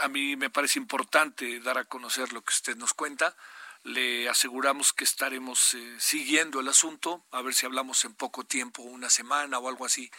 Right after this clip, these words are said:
con usted de nuevo, y nos dice cómo va el seguimiento para no perder por ningún motivo lo que hasta hoy ha sucedido y para que también hay, que exista la denuncia, y le preguntaremos a la autoridad local a ver qué es lo que anda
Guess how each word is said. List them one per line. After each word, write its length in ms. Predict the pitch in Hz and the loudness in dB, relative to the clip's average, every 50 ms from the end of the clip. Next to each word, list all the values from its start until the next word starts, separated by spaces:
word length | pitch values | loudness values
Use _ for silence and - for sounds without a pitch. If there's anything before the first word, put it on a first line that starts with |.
| - - - - - _ | -16 -14 -14 -16 -14 _
con 160 | - 135 135 | -6 -4 2
usted 300 | 135 139 - - 156 151 | 6 6 6 6 6 2
de 80 | 151 151 | 2 2
nuevo, 360 | 147 156 151 147 147 170 - - - - - - - | 2 2 2 2 0 -4 -8 -10 -16 -18 -16 -10 -8
y 100 | 143 131 | -6 -6
nos 140 | 127 127 - | -4 -4 0
dice 280 | 151 143 - 165 147 - | 4 4 4 4 2 -2
cómo 260 | - 151 147 147 139 | -4 -4 -4 -4 0
va 80 | 139 143 | 0 0
el 80 | 139 | 2
seguimiento 600 | - - 147 135 139 135 135 131 123 - - 151 - | 2 2 2 0 -6 -6 -6 -8 -8 -8 -10 -8 -4
para 260 | - 131 127 127 127 | -4 -2 -2 -2 -4
no 140 | 135 151 151 | -4 -4 -2
perder 360 | - 156 139 131 135 139 131 | -2 -2 -2 0 -2 -2 -2
por 200 | - - 120 117 | -2 -6 -6 -6
ningún 260 | 120 120 120 131 135 | -6 -8 -8 -8 -6
motivo 480 | 131 131 120 - 139 123 117 127 135 - - - - - - - - | -6 -6 -4 -4 -6 -6 -6 -10 -16 -16 -18 -18 -18 -20 -20 -18 -10
lo 160 | 123 120 113 | -10 -8 -4
que 100 | - - | -4 0
hasta 260 | 110 - - - 127 | 0 0 2 2 0
hoy 340 | 127 127 131 127 123 117 110 - - - - - - | 0 2 -2 -4 -4 -6 -8 -12 -16 -18 -16 -8 0
ha 80 | - 139 | 4 6
sucedido 680 | - - 139 - - 151 139 143 143 139 147 151 165 - | 6 8 8 8 6 6 2 0 -2 0 -2 -4 -4 -6
y 120 | - 131 - | -8 -8 -4
para 240 | - 127 123 117 | -2 -2 -2 -2
que 340 | - - - 123 120 120 113 | 0 0 0 0 0 -2 -4
también 580 | _ - 131 123 127 123 147 202 262 262 220 151 135 | _ -2 -2 -2 0 4 6 6 6 6 2 -4 -2
hay, 200 | 135 131 123 117 | -2 -2 -2 -2
que 100 | - 135 | -6 -4
exista 440 | 123 - - 294 - - - 147 | 0 0 2 2 2 2 2 2
la 100 | 143 139 | 2 2
denuncia, 500 | 147 156 160 151 139 127 - - 165 180 - - - - - - - | 0 -2 -2 -2 4 6 8 8 8 6 2 -4 -16 -16 -16 -12 -6
y 160 | 185 190 185 - - | -6 -6 -4 -2 2
le 100 | 190 180 | 2 2
preguntaremos 760 | 151 185 170 151 143 147 139 - 139 135 147 165 190 165 - | 4 6 4 4 2 0 -4 -2 2 2 2 2 4 2 2
a 40 | 147 | 2
la 80 | 139 135 | 2 -4
autoridad 400 | 131 110 - 127 127 131 139 147 | -6 -6 -8 -6 -4 -2 -2 -2
local 340 | 139 - - 143 151 151 | -2 -4 -2 -2 -2 -2
a 60 | 131 123 | -4 -8
ver 160 | 127 127 - | -8 -12 -10
qué 160 | - - 120 | -8 -8 -6
es 100 | 110 - | -6 -6
lo 140 | 120 120 - | -8 -8 -4
que 140 | - 143 131 | -2 -2 -2
anda 200 | 135 123 131 | -2 -4 -4